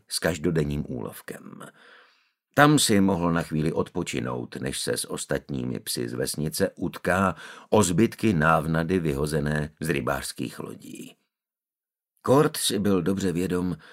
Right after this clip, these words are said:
že denní program toho zvířete je pravidelnější než ten jeho. Ve stanu měl v uzamčeném pouzdře pistoli značky Browning, ale neměl čas si ji vyzvednout.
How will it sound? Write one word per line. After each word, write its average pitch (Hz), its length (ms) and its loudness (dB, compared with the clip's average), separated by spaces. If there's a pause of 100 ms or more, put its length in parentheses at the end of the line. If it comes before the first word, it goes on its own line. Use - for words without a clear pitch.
(440)
že 87 160 2
denní 104 520 4
program 85 540 0
toho 78 240 0
zvířete 87 600 0
je 73 260 0
pravidelnější 90 1040 -2
než 78 180 -4
ten 71 220 -8
jeho. 64 320 -10 (1600)
Ve 113 140 8
stanu 135 380 6
měl 78 340 4
v - 120 -12
uzamčeném 117 640 2
pouzdře 104 440 0
pistoli 98 480 0
značky 85 340 -4
Browning, 76 720 -6 (340)
ale 104 180 6
neměl 113 280 4
čas 110 200 0
si - 220 0
ji 85 140 2
vyzvednout. 73 640 -6